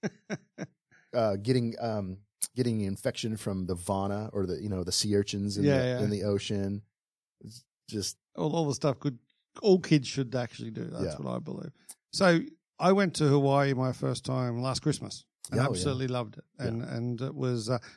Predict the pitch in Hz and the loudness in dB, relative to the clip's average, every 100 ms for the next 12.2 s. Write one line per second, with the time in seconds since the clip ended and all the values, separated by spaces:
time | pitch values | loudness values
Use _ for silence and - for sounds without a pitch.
0 | _ 160 147 139 120 123 135 120 113 139 | _ 2 4 2 0 -4 -6 -6 -2 0
1 | 135 117 - 120 117 127 - 120 120 - | 0 -2 -4 -4 -4 -4 -4 -6 -6 -4
2 | 127 123 117 120 117 113 117 131 135 117 | -2 0 -2 -2 -2 -2 -4 -4 -4 -2
3 | 113 120 117 120 117 117 120 117 - 127 | -2 -4 -2 0 0 -2 -2 -6 -6 -8
4 | - 123 120 110 - _ _ - 127 127 | -6 -4 -4 -6 -14 _ _ -2 0 2
5 | 135 123 123 135 131 127 127 120 139 139 | 2 0 -2 -2 0 2 0 0 0 2
6 | 139 135 123 127 117 113 113 131 131 139 | 2 2 2 -2 -4 -4 -6 -4 -2 -2
7 | 131 139 131 127 123 - 131 127 123 131 | -2 -4 -2 -2 -4 -4 -2 0 -2 -4
8 | 117 123 120 - 127 110 131 117 147 135 | -6 -4 -6 -6 -8 -6 -6 -4 -4 -4
9 | 131 127 123 120 123 120 _ _ - 147 | -4 -6 -4 -6 -6 -8 _ _ -2 0
10 | - 147 - 131 - 123 113 113 - _ | 2 -2 -2 -6 -4 -4 -2 -4 -10 _
11 | _ - 151 131 131 123 120 117 120 117 | _ -2 0 0 -2 -2 -2 -2 -4 -6
12 | 120 | -8